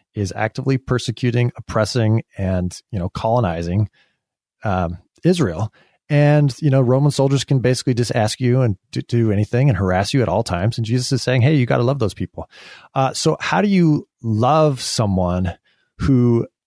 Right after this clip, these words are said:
um, when you see them, your body creates a trauma response?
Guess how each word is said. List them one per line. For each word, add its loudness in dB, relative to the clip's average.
um, 0
when 0
you 4
see 2
them, 2
your 2
body 2
creates 0
a 0
trauma 0
response? -8